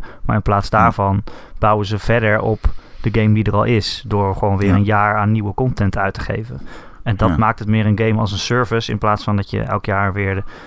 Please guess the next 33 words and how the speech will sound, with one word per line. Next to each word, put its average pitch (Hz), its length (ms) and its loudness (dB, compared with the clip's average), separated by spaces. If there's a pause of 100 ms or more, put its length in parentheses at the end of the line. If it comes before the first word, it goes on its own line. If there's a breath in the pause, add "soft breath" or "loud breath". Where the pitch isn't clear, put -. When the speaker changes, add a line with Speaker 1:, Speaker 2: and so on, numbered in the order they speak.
(240 loud breath)
Speaker 1:
weer 101 160 0
dezelfde 98 280 0
Speaker 2:
Nee, 87 80 2
precies. 101 320 0
Speaker 1:
FIFA 120 320 -2
koopt 110 380 0
of 101 120 -4
dezelfde, 101 760 -2
eh, 113 80 -4
eh, 104 60 -4 (640)
of 117 220 -10
weer 110 240 -2
een 104 60 0
andere 107 220 2
Assassin's 98 280 0
Creed 110 220 -4
koopt. 104 380 -2 (500 loud breath)
Maar 107 200 0
Speaker 2:
Nee, 95 120 2
Speaker 1:
ja, 104 80 2
Speaker 2:
dat 98 100 2
Speaker 1:
dat - 80 0
Speaker 2:
snap 135 140 2
Speaker 1:
je 120 60 2
gewoon 110 160 4
Speaker 2:
ik, 95 60 2
Erik, 82 240 0
Speaker 1:
langer 117 200 2
met 92 100 4
de 95 60 4
Speaker 2:
maar 95 80 0
Speaker 1:
game 110 180 2
doet. 95 320 -6